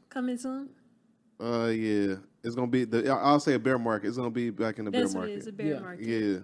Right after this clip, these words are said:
Speaker 3: Yeah,
Speaker 1: How
Speaker 3: yeah.
Speaker 1: soon would y'all say? Or what's y'all predictions?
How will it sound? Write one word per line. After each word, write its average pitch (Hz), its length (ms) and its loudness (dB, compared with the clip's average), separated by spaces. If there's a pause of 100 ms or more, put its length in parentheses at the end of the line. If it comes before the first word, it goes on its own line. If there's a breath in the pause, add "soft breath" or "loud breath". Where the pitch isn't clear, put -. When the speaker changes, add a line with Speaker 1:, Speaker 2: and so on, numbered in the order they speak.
(120)
Speaker 3:
Yeah, 160 180 0
Speaker 1:
How 151 60 4
Speaker 3:
yeah. 151 140 0
Speaker 1:
soon 233 220 -4
would 214 140 -10
y'all 214 200 -10
say? 214 340 -14 (720)
Or 220 120 -8 (100)
what's 254 180 -2
y'all 226 140 -2
predictions? 214 800 -12